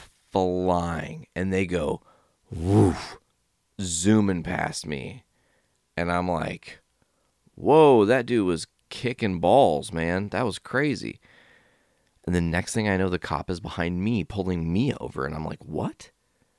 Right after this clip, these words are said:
Okay, so, like, I'm shaking. I'm nervous.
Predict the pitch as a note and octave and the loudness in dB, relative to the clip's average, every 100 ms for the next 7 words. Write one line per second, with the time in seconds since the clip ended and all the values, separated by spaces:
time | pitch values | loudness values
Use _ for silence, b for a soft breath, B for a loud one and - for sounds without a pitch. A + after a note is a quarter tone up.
0 | _ _ _ _ _ _ _ _ - D2+ | _ _ _ _ _ _ _ _ -6 -6
1 | D2 - - G#2 G#2+ A#2 - E2+ D#2+ E2 | -8 -14 -8 -2 0 0 0 0 0 -2
2 | E2 E2+ D2+ D2+ - D#2+ D#2+ - D#2 D2 | -6 -6 -6 -6 -6 -6 -8 -8 -6 -4
3 | D2 C#2+ D#2 C#2+ D2+ | -4 -4 -4 -4 -8